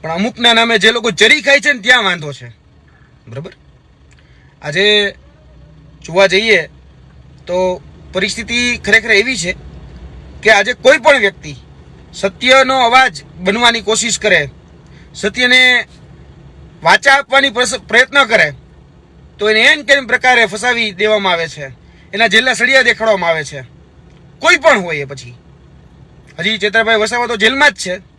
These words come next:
અમે હજી જેલમાંથી બહાર આવ્યા છીએ તો બીજાને જેલમાં જે પણ લોકો અવાજ ઉઠાવે છે, ડર શેનો છે? ચૂંટણીનો ડર છે? લાગે તો છો એવો જ,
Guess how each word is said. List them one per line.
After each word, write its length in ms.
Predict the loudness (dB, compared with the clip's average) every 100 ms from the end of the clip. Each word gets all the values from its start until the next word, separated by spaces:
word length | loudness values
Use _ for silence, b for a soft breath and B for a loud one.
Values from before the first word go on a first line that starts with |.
| _ _ _ _ _ _ _ _
અમે 120 | -2 -2
હજી 140 | 0
જેલમાંથી 360 | 0 0 0 2
બહાર 180 | 4 4
આવ્યા 340 | 4 2 0
છીએ 240 | -4 -10 -12 b b -12
તો 80 | -6
બીજાને 320 | 0 2 2
જેલમાં 340 | -2 -2 0
જે 140 | 2 0
પણ 180 | 0
લોકો 200 | -2 0 0
અવાજ 200 | 0 0
ઉઠાવે 300 | -2 -2 -4
છે, 140 | -10 -14 -16 _ _ _ _ _ _ _ -6
ડર 280 | 2 2 2
શેનો 320 | -2 -2 -4
છે? 200 | -4 -2 -2 -6 _ _ _ -20 -20 -20 -20 -20 -20 -20 -12
ચૂંટણીનો 420 | -10 -2 0 2
ડર 200 | 4 4
છે? 180 | 4 2 2 -2 -18 -20 _ _ -20 -20 -20 -20 -20 -20 -20 -20 -20 -20 -20 -10 -2
લાગે 240 | 0 0
તો 140 | -4 -4
છો 100 | -2
એવો 260 | 0 0 -4
જ, 160 | -8